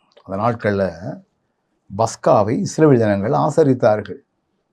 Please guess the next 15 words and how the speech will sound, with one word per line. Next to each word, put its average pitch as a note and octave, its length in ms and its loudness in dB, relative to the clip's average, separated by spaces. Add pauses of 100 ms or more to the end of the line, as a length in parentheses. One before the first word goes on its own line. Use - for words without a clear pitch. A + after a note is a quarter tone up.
(720)
அதுல F3 240 0
ஒரு C#3+ 160 6
பதம் F3+ 240 4
வரும், C#3+ 280 2
"தீவிரமாய் C4 640 10
அடித்து C4+ 360 8
புசி." B3 640 8 (480)
தீவிரமாய். D#4 920 8 (2500)
மெதுவாகவோ, A2+ 720 4 (160)
சோம்பல்தனமாகவோ, A2 1120 2 (500)
காலதாமதமாகவோ, A#2+ 1160 2 (1500)
"இன்னும் A#2 160 -2
பத்து C3+ 200 2
நிமிஷம் A#2+ 240 4
ஆகட்டுமே, G2 600 0